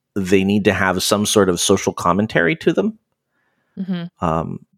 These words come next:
Speaker 1: because really, zombie movies aren't about zombies. They're the people, they're about the people trying to survive the zombies. The zombies are just a plot device to get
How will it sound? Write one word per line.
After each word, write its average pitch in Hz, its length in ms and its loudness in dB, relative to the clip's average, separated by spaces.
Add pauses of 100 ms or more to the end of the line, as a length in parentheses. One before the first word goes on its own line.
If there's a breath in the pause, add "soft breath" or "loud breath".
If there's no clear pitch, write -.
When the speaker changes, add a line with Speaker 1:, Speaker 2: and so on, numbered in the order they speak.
(120)
Speaker 1:
because 110 300 0
really, 127 260 4
zombie 120 460 2
movies 110 420 4
aren't 98 220 2 (140)
about 85 320 2 (180)
zombies. 78 540 -2
They're 92 160 2
the 82 100 -4
people, 90 480 0
they're 104 80 2
about 95 280 0
the - 40 -8
people 85 500 0 (1300)
trying 98 280 -2
to 87 140 -6
survive 82 840 -2 (100)
the 80 100 -2
zombies. 71 480 -4
The 90 140 -4
zombies 85 380 0
are 80 80 2
just - 360 -2 (100)
a 82 100 0
plot - 340 -2
device 78 380 0
to 82 100 -4
get 76 320 0